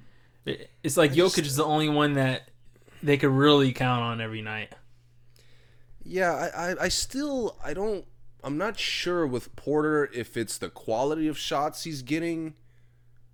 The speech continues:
Speaker 2: or if it's just his choices to be aggressive.
Speaker 1: Yeah. That's,
Speaker 2: You
Speaker 1: that's
Speaker 2: see
Speaker 1: a
Speaker 2: what
Speaker 1: good
Speaker 2: I'm saying?
Speaker 1: point.
Speaker 2: Like, I, I don't know, because I still feel like they just feed him to save bad possessions.
Speaker 1: Mm-hmm.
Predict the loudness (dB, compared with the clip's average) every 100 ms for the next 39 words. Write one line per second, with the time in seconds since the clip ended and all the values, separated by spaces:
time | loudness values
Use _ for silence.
0 | -20 -8 -2 -2 -2 -6 -6 -10 -6 -6
1 | -4 -8 -12 -8 -4 -4 -4 -10 -12 -12
2 | -12 -4 -2 -2 -4 -6 -6 -8 -8 -8
3 | -4 -4 -4 -6 -6 -6 -8 -12 -18 -20
4 | -20 -20 -20 -20 -20 _ _ _ -20 -20
5 | _ -14 -4 -4 -4 -8 -14 -20 -20 -4
6 | -2 -2 -8 -8 -4 0 0 0 2 2
7 | 0 -2 -4 -4 -10 -20 -20 -20 -10 -8
8 | -6 -2 -2 0 0 -2 -10 -20 -20 -20
9 | -20 -20 -20 -20 -20 -16 -12 -8 -2 -2
10 | 0 0 0 0 2 2 2 0 0 -2
11 | -4 -4 0 2 4 4 2 0 0 4
12 | 6 6 4 2 2 4 2 2 0 2
13 | 2 2 0 -2 -6 -8 -4 -2 -2